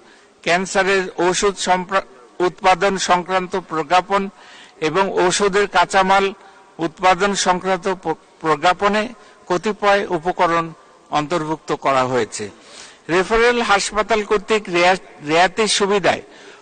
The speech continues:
উপকরণ আমদানিতে বিদ্যমান সুবিধা কিছুটা হ্রাস করা হয়েছে। মাননীয় স্পিকার, স্থানীয় শিল্পের উৎপাদন ব্যয় কমানোর জন্য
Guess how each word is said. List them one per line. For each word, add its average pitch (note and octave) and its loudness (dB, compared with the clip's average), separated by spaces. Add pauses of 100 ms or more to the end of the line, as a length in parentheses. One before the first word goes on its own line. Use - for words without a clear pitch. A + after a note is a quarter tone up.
(160)
উপকরণ G#3+ 2
আমদানিতে G#3 2
বিদ্যমান F#3+ 0
সুবিধা F3+ 0 (440)
কিছুটা D#3+ -2
হ্রাস D3 0
করা C3+ 0
হয়েছে। A2+ -4
মাননীয় E3+ -2
স্পিকার, C#3 -6 (720)
স্থানীয় A3+ 2
শিল্পের A3 2 (140)
উৎপাদন G3+ 0
ব্যয় G3 2
কমানোর F#3 -2
জন্য D3+ -4